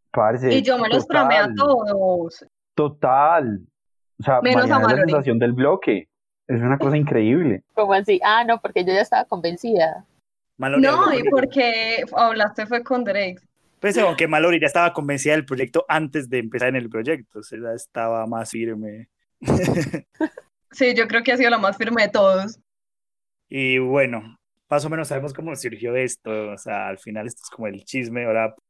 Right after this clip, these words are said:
Speaker 4: vamos a hablar un poquito, el tema, pues, que vendría siendo el grueso de este podcast es por qué queremos divulgar, o sea, por qué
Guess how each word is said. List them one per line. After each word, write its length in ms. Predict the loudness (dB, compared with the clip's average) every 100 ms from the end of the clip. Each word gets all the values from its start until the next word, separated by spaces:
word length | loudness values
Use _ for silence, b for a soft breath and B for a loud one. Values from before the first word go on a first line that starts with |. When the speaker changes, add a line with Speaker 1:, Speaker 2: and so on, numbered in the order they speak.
| _
Speaker 4:
vamos 140 | -10 0
a 40 |
hablar 140 | 0 0
un 60 |
poquito, 280 | -2 -8 -6
el 120 | -4
tema, 240 | -2 -2 0
pues, 200 | -2 0
que 160 | 0
vendría 200 | 0 0
siendo 180 | -2 -6
el 80 | -4
grueso 420 | -2 -2 -2 -4
de 80 | -8
este 160 | -8
podcast 560 | -4 -4 -4 -10 -10 _ _ _ _ _ _
es 580 | -2 0 -2 -4 -10 -14 _ _ _ _ -4
por 220 | -4 0
qué 300 | 2 2 2
queremos 340 | 0 0 -2 -6
divulgar, 520 | -6 -6 -4 -4 -6 _ -10
o 40 |
sea, 180 | -8 -6
por 220 | -6 -8
qué 500 | -8 -4 -2 -2 -6